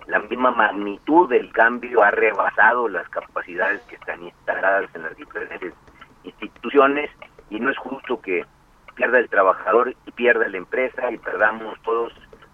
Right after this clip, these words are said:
por una situación que más bien ya es de orden político que de un orden económico.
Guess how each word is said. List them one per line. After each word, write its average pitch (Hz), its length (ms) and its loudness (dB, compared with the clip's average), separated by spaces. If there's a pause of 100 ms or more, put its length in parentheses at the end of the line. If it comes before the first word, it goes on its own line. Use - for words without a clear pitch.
(100)
por 95 140 -6
una 113 260 -4
situación 104 720 -6 (140)
que 95 200 -6 (320)
más 110 300 0
bien 117 140 -8
ya 113 200 4
es 113 60 4
de 110 80 6
orden 104 300 4
político 110 720 -8
que - 80 -12
de 80 140 -8
un 95 180 -8
orden 92 340 -4
económico. - 600 -12